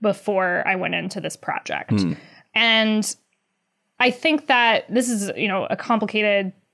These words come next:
Speaker 1: topic, but I think that maybe the most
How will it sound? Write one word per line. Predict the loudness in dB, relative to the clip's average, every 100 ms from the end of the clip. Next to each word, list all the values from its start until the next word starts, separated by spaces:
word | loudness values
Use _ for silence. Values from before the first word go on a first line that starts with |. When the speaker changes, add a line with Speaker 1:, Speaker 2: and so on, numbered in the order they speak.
| _ -8
Speaker 1:
topic, | -4 -4 2 2 2 -2 -2 _ _
but | 4 4 4 -2 -20 -20 _ _ _
I | 0
think | 0 0 0 0 2
that | 2 2 -2 _ _
maybe | 2 4 4 4 4
the | 6
most | 4 6 6 4 2 -2 -8 -8